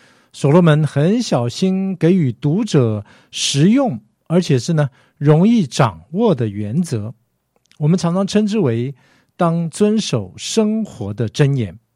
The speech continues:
但是所罗门忧心的是，读者没有活出生命的真理，不结生命的果子来。我们探讨智慧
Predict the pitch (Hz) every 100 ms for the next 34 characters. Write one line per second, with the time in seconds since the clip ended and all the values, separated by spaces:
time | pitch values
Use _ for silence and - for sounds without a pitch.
0 | _ _ _ _ _ _ _ _ _ _
1 | _ _ 285 269 240 175 208 202 185 196
2 | 214 240 - 240 226 165 - 175 151 135
3 | 127 123 - _ 151 196 165 131 120 147
4 | 247 156 107 - 113 117 143 - 170 165
5 | 170 160 196 196 190 147 - 233 220 101
6 | _ _ _ _ _ _ _ 269 185 135
7 | 123 143 139 - 214 214 120 - 95 -
8 | - 156 143 95 _ _ _ _ _ _
9 | _ _ _ _ _ _ _ 139 160 190
10 | 147 120 - 180 - 190 165 131 117 110